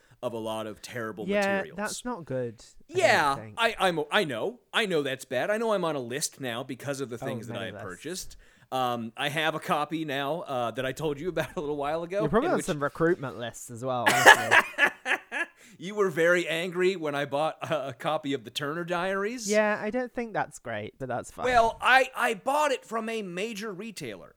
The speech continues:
Speaker 1: I bought, not from Amazon. They don't sell
Speaker 2: I
Speaker 1: it,
Speaker 2: know,
Speaker 1: right?
Speaker 2: I know, I know.
Speaker 1: But I
Speaker 2: We
Speaker 1: found
Speaker 2: talked
Speaker 1: it from
Speaker 2: about
Speaker 1: a ma-,
Speaker 2: this.
Speaker 1: 'cause,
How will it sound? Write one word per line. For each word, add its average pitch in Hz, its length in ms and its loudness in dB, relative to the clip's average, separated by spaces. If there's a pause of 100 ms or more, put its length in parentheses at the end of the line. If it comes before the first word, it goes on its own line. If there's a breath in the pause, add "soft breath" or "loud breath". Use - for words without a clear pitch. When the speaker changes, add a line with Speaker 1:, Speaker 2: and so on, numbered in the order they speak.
Speaker 1:
I 160 120 0
bought, 226 340 -4
not 254 300 -2
from 208 140 -2
Amazon. 156 500 -4
They 131 100 -4
don't 185 220 -6
sell 120 180 -6
Speaker 2:
I 220 120 2
Speaker 1:
it, 233 40 -6
Speaker 2:
know, 131 220 2
Speaker 1:
right? 127 100 0
Speaker 2:
I - 20 -6
know, 107 120 -8
I 92 160 -8
know. - 160 -18
Speaker 1:
But 175 160 2
I 180 60 4
Speaker 2:
We - 20 0
Speaker 1:
found 214 220 2
Speaker 2:
talked - 100 4
Speaker 1:
it - 60 -6
from 202 100 -2
Speaker 2:
about 175 140 -2
Speaker 1:
a - 20 -6
ma-, 185 80 -6
Speaker 2:
this. - 60 -12
Speaker 1:
'cause, 208 360 -2